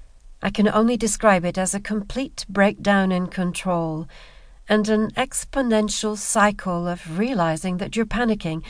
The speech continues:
and then panicking more because you can feel the panic growing progressively worse.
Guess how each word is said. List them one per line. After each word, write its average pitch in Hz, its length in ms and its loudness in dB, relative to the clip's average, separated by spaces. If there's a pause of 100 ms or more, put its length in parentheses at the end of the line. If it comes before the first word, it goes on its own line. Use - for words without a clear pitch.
(180)
and 208 120 4
then 202 180 4
panicking 196 440 0
more 190 460 4
because 196 400 -2
you 202 60 -4
can 208 140 -2
feel 202 200 0
the 208 80 2
panic 208 400 0
growing 202 520 4
progressively 208 760 0
worse. 226 600 -4